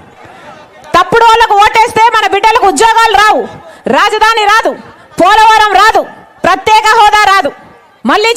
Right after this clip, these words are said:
చెప్తున్నాం, జగన్మోహన్ రెడ్డి గారిని నమ్మి అధికారం ఇస్తే ఇవాళ వ్యవసాయం అంతా దండగైపోయింది. రాజశేఖర్ రెడ్డి గారి ఆశయాలను నిలబెడతాము అంటే జగన్మోహన్ రెడ్డి గారికి నమ్మి ఓట్లేశారు. నేను కూడా నమ్మి ప్రచారం చేశాను.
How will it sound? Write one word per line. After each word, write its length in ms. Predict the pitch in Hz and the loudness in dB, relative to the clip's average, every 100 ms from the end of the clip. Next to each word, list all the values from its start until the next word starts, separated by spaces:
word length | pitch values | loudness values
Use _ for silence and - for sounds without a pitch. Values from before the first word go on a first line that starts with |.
| 466 | -2
చెప్తున్నాం, 360 | - 403 330 - _ _ _ - | -2 -4 -4 -8 _ _ _ -6
జగన్మోహన్ 600 | 262 392 440 440 466 415 | -2 0 0 0 0 0
రెడ్డి 160 | 427 427 | -2 0
గారిని 280 | 427 440 359 | 0 0 0
నమ్మి 340 | 330 427 466 | -2 0 2
అధికారం 500 | 440 427 415 427 440 | 2 0 0 0 0
ఇస్తే 440 | 453 427 415 311 247 - - - | 0 0 0 0 -6 -18 -14 -4
ఇవాళ 360 | 294 403 440 | 0 2 2
వ్యవసాయం 540 | 381 370 415 440 440 440 | 2 0 2 2 2 0
అంతా 380 | 427 427 370 370 | -2 -2 0 0
దండగైపోయింది. 640 | 427 427 415 415 320 233 - _ _ _ - | 0 0 0 -2 -2 -8 -16 _ _ _ -8
రాజశేఖర్ 600 | 240 370 415 403 427 415 | -2 0 0 -2 0 0
రెడ్డి 160 | 427 440 | 0 0
గారి 240 | 427 427 | 0 0
ఆశయాలను 580 | 381 392 466 392 415 415 | 2 0 0 0 0 0
నిలబెడతాము 600 | 392 415 427 453 427 453 | -2 0 0 0 0 2
అంటే 460 | 427 415 427 403 339 - - - | 2 0 0 0 -2 -10 -14 -6
జగన్మోహన్ 580 | 277 403 427 427 453 415 | -2 0 0 0 0 0
రెడ్డి 180 | 415 | 0
గారికి 280 | 415 415 370 | 0 0 0
నమ్మి 300 | 302 359 440 | 0 0 0
ఓట్లేశారు. 560 | 440 415 415 - 349 - - - - - 208 | 0 0 -2 0 -2 -2 -8 -20 -20 -8 -2
నేను 220 | 349 415 | 0 0
కూడా 240 | 427 427 | 0 0
నమ్మి 440 | 381 392 453 440 269 - - - - | 2 0 0 -2 -4 -12 -20 -12 -2
ప్రచారం 440 | 349 392 427 427 | 0 0 0 0
చేశాను. 580 | 415 392 370 269 - - | -2 -2 -2 -4 -6 -20